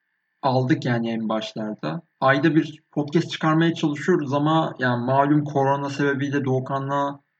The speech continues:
buluşma durumumuz yok. Ne içerik çıkarsak onu da bilemiyoruz. Tıkanıyoruz falan. Onun dışında yoğunluk da var.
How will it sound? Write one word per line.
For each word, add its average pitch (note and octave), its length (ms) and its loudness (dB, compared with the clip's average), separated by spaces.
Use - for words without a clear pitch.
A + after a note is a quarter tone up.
buluşma B2 640 0
durumumuz A2+ 540 0
yok. A#2 340 -6
Ne C#3 240 0
içerik C#3 460 -2
çıkarsak C#3+ 580 0
onu C3+ 260 0
da C#3 120 2
bilemiyoruz. G#2+ 680 -2
Tıkanıyoruz B2 640 -2
falan. D3 380 -4
Onun C#3 260 -2
dışında D#3 260 0
yoğunluk C3+ 640 2
da A#2+ 140 2
var. B2 180 -2